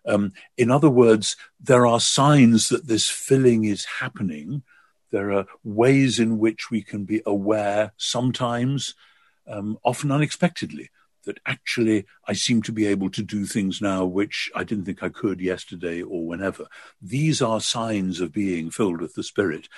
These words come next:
but it's elusive. We never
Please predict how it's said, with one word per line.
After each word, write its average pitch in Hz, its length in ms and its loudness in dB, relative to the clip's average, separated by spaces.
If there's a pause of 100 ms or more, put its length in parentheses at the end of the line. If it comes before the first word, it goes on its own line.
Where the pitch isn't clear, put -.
(300)
but 127 260 -2 (300)
it's 139 220 -4 (100)
elusive. 131 720 0
We 117 100 2
never 117 400 0